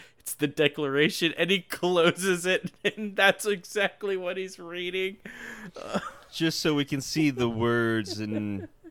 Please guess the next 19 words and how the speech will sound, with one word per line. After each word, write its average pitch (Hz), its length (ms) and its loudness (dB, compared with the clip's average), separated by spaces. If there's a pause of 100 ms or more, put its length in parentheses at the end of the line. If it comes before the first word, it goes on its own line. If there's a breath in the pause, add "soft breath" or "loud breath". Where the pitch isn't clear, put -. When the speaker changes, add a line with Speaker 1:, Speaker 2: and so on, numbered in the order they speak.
(340)
Speaker 2:
in 113 160 0
s-, - 260 -12
fancy 135 600 4
font. 127 640 0 (960)
Pretty 131 180 2
sure 120 240 0
it's, 117 300 -2
like, 117 260 2 (1040 soft breath)
Gothic 117 480 2 (180)
something. 110 500 0
I 104 80 0
can't 104 140 -2
remember 104 260 0
the 101 60 0
name 107 140 2
of 110 40 2
the 107 80 2
font. 107 300 -2 (200 loud breath)
<laughs> 151 200 6